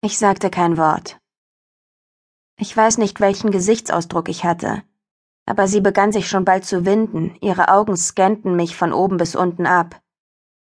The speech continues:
Wahrscheinlich sah ich aus wie Sau, alles voller Hirn und Blut und Knochenscheiße. Dann drehte sie sich um, hakte sich bei ihrem Galan ein, stöckelte an seiner Seite davon. Was für ein verfickter Zufall.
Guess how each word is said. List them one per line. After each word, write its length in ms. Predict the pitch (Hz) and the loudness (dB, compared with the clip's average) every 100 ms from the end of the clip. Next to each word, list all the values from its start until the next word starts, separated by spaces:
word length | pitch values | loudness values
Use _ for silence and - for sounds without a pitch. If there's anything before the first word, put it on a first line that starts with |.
| _ _ _ _ - | _ _ _ _ -2
Wahrscheinlich 560 | 185 175 196 202 175 | -2 2 2 2 2
sah 140 | 190 175 | 2 2
ich 140 | 170 | 2
aus 200 | 185 185 | 0 0
wie 100 | 170 | -2
Sau, 500 | 160 170 180 156 156 - | 0 2 2 0 -4 -6
alles 300 | - 185 175 | -2 -2 -2
voller 220 | - 165 156 | -2 0 0
Hirn 380 | 147 175 202 | 0 0 2
und 160 | 160 151 | 0 -2
Blut 320 | 160 170 202 | -2 -2 -2
und 160 | 156 151 | -4 -6
Knochenscheiße. 1040 | - 180 185 170 - 135 123 - - 180 - _ _ _ _ _ _ - | -2 -2 -2 -6 -2 -2 -2 -2 -4 -6 -8 _ _ _ _ _ _ -2
Dann 180 | 208 226 | 0 2
drehte 320 | 233 240 226 | 2 2 0
sie 160 | 202 202 | -2 -2
sich 240 | 190 - | -4 0
um, 300 | 190 233 208 | 0 2 2
hakte 320 | 196 202 214 | 0 0 -2
sich 200 | 185 175 | -4 -2
bei 120 | 170 - | -2 0
ihrem 220 | 175 180 | -2 0
Galan 440 | 165 165 170 202 | 2 4 4 2
ein, 420 | - 190 196 208 220 | 0 0 0 -2 -6
stöckelte 580 | - - 226 220 202 190 | -12 0 0 2 0 0
an 160 | 170 175 | 0 2
seiner 260 | 175 175 | 2 2
Seite 300 | 170 160 170 | 0 0 0
davon. 480 | 156 147 - - - _ _ _ _ _ _ _ _ _ _ _ _ _ | -4 -4 -4 -4 -8 _ _ _ _ _ _ _ _ _ _ _ _ _
Was 220 | 190 - | -6 -4
für 160 | - 247 | -4 -4
ein 160 | - 175 | -2 -4
verfickter 800 | - 165 - - 233 - 220 208 | -4 -6 -6 -8 -8 -4 -6 -4
Zufall. 580 | - 202 170 127 - | -4 -4 -4 -6 -8